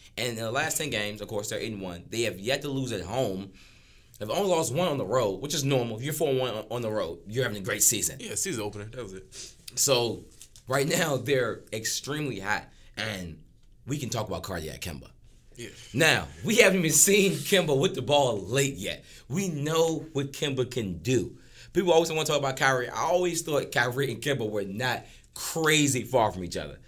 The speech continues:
Speaker 1: I mean, of course, we all know Kyrie's better. But Kemba can skills, can still drop thirty-five in a playoff game.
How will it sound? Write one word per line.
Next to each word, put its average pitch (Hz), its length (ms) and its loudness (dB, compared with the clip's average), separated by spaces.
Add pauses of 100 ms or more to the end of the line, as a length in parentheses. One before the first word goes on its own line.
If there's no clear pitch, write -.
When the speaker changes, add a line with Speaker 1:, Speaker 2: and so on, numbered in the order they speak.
(200)
Speaker 1:
I 120 60 -2
mean, 143 180 -4
of 147 100 -4
course, 175 180 0
we 156 80 -2
all 139 80 4
know 131 80 -2
Kyrie's 123 480 -4
better. 90 320 -2 (520)
But 123 160 0
Kemba 185 400 2
can 120 160 -2
skills, 123 600 2
can 123 140 -6
still 160 460 -4
drop 117 400 -4
thirty-five 113 420 0
in 85 60 -10
a 78 40 -12
playoff 87 320 -6
game. 78 200 -12